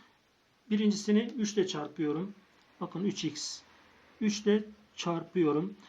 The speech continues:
Ee, yine ik-, eksi ikiyi elde etmek için neyle çarpacağım? Eksi iki ile çarpacağım. Yani eksi ikiyi elde etmek için de eksi iki ile. E, bu çarptıklarımı yazıyorum bu tarafa. Üç kere sıfır, sıfır. Küçük. Üç kere x,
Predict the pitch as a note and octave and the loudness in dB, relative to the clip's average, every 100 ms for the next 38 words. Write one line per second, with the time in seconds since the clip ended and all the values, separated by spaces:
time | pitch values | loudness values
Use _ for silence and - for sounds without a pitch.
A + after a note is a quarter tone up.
0 | - _ F#3 F3+ G#3 B3+ B3+ G#3+ - - | -20 _ -4 0 2 2 2 -2 -6 -16
1 | - - G#3 G#3 B3+ G#3+ C4 B3 A#3 G3+ | -6 2 2 2 -2 0 0 2 4 6
2 | F#3+ F#3+ F#3+ F3+ G3+ F#3+ F3+ F3 - F3 | 6 4 0 0 0 4 4 2 0 -4
3 | - D#3+ G#3+ A#3 - - _ - F#3 F#3 | -4 -2 -2 -2 -10 -20 _ 0 0 0
4 | - G#3 A#3 - - D#4+ - G#3 F#3+ F3 | 0 2 2 -2 -10 -8 -4 2 4 2
5 | D#3+ D3+ - C3+ E3+ F#3+ E3+ E3 E3+ - | -2 -6 -8 -8 -6 -4 -4 -4 -6 -4
6 | G#3 G3+ G#3 F3+ F#3 D#3+ F#3 F#3 D3+ - | -4 2 6 6 6 0 0 -2 -8 -2
7 | G3 - E3+ - D#3 D3 - - _ G3+ | -4 -2 -6 -2 -2 -2 -8 -20 _ 0
8 | G#3+ A#3 G#3+ A#3 A3 - A3+ A#3 A#3 G#3 | 0 0 -2 -2 -2 -2 0 2 2 2
9 | A3+ F#3+ E3+ F3 D#3+ F3+ G3+ G#3 - - | 2 2 0 -2 -2 0 -4 -4 -16 -20
10 | _ _ _ A#3+ G#3+ - G#3+ G3+ G#3+ G#3 | _ _ _ -6 -4 0 2 2 0 0
11 | A3+ A#3 - - _ - - - G#3 E3+ | 0 0 -4 -20 _ -20 -6 0 2 2
12 | F3 - - _ _ _ _ - A3 G#3 | 0 -2 -20 _ _ _ _ -4 -2 0
13 | G3+ G3+ - C4 G#3 - G3+ F#3 G#3+ - | 2 0 -2 -4 -4 2 4 4 2 -4
14 | - | -12